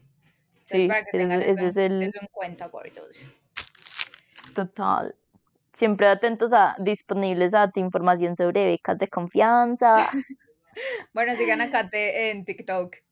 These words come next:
Speaker 1: que está ahorita muy juiciosa subiendo vide-, contenido,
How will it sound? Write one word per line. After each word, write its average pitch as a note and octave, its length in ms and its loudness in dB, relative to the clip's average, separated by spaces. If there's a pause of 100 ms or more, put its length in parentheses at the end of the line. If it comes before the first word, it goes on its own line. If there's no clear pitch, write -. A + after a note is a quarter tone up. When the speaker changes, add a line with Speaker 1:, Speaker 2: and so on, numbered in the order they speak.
(180)
Speaker 1:
que F#3+ 760 -4
está G3 220 -8
ahorita F3+ 280 -6
muy F#3+ 140 -10
juiciosa F#3 500 -8
subiendo D#3+ 920 -10 (420)
vide-, F3 320 -12
contenido, F3+ 680 -10